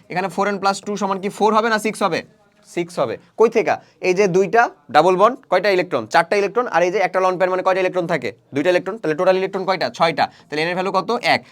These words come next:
তার মানে এটা আমার অ্যারোমেটিক হচ্ছে, এটাও হইলো অ্যারোমেটিক, এটাও হইলো অ্যারোমেটিক। কারণ আমরা already পাঁচটা যৌগের ভিতরে দুইটা নন অ্যারোমেটিক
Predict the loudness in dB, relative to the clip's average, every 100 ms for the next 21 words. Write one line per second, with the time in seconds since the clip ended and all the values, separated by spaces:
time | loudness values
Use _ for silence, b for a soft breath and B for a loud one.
0 | _ -2 0 0 2 0 0 -4 -4 -6
1 | -6 -8 -6 0 0 2 2 0 -2 -4
2 | -2 -2 0 -2 -2 -6 -12 -20 _ _
3 | _ b b b -2 2 4 4 4 2
4 | 0 0 -2 0 0 0 0 2 2 2
5 | 0 0 -4